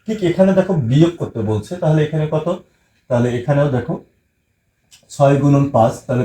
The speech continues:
পাঁচ ছয় কত হবে? তিরিশ। আর এখানে ছয় গুণন ছয়, তাহলে কত হবে? তাহলে এখানে হচ্ছে তিরিশ, এখানে হচ্ছে ছত্রিশ। তাহলে এই যে ফাঁকা ঘরটা আছে,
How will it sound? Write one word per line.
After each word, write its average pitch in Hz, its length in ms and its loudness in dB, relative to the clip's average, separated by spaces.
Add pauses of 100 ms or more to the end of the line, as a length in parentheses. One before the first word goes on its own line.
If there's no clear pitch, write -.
পাঁচ 127 200 4
ছয় 139 120 -4
কত 135 160 -4
হবে? 139 260 -2
তিরিশ। 107 340 -2 (120)
আর 113 120 -2
এখানে 127 240 -2
ছয় 139 280 0
গুণন 127 300 0
ছয়, 98 260 -2
তাহলে 117 260 -4
কত 131 160 -2
হবে? 143 260 0 (720)
তাহলে 113 140 0
এখানে 120 200 0
হচ্ছে 147 180 -4
তিরিশ, 131 440 0 (220)
এখানে 117 300 -2
হচ্ছে - 260 -6
ছত্রিশ। 95 520 -6 (460)
তাহলে 156 220 2
এই 214 180 0
যে 202 180 -2
ফাঁকা 131 260 0
ঘরটা 117 360 -2
আছে, 107 280 0